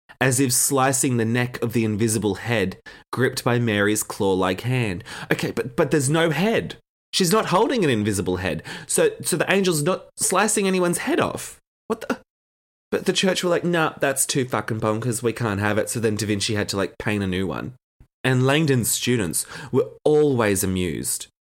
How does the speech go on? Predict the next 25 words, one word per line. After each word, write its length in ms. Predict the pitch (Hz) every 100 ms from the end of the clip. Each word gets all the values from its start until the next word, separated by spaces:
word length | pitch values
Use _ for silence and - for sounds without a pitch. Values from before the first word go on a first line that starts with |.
| _ -
to 120 | 117
learn 280 | 104 92 92
that 120 | -
Da 100 | 95
Vinci 480 | 98 98 - 87 123 - 135 - -
<laughs> 400 | - - 175 -
painted 360 | 123 107 104
a 60 | 101
second 440 | - 95 90 101
watered-down 720 | 95 98 95 92 92 90 87
version 380 | 90 82 80 90
of 80 | 85
this 140 | 82
painting. 400 | - 92 82 80 -
Oh, 160 | 131 151
they 140 | 139
were 140 | 131
amused. 340 | 117 117 110 -
They 60 |
were 100 | 127
tickled. 420 | 127 139 127 117 - _ _ _ _ _ _
They 120 | 147 160
were 100 | 147
plucked. 640 | - 151 139 131 - - _ _ _ _ _ _ -
Uh, 320 | 233 233